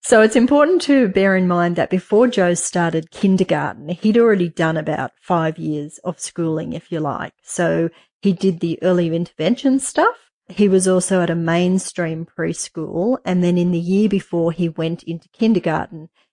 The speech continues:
he went a couple of days a week to, if you like, a special needs preschool. And they were really working on those skills that he would need when he went into kindergarten,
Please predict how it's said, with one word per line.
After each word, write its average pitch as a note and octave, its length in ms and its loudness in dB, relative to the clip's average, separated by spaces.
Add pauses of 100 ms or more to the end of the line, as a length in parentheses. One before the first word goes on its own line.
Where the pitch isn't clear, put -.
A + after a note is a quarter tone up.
(160)
he F#3+ 140 2
went F3 320 0 (220)
a F#3 60 -12
couple A#3 300 -2
of G3 160 2
days E3+ 320 0
a E3+ 60 -6
week E3 420 -4
to, E3+ 460 -2 (260)
if F#3+ 180 -4
you F3+ 100 2
like, E3 380 -2 (100)
a F#3 80 -4
special F3+ 420 -2
needs D#3+ 500 -6 (140)
preschool. - 760 -2 (400)
And F3+ 220 2
they F3+ 280 6
were E3+ 580 2
really F3 600 2
working E3 500 -2
on D#3+ 180 -4
those D#3 300 -4
skills E3 800 -2
that D#3+ 140 -2
he E3 160 0
would D#3+ 220 -4
need D#3+ 480 -6
when E3 180 -6
he E3 140 -4
went D#3+ 200 -8
into E3+ 320 -4
kindergarten, E3 840 -4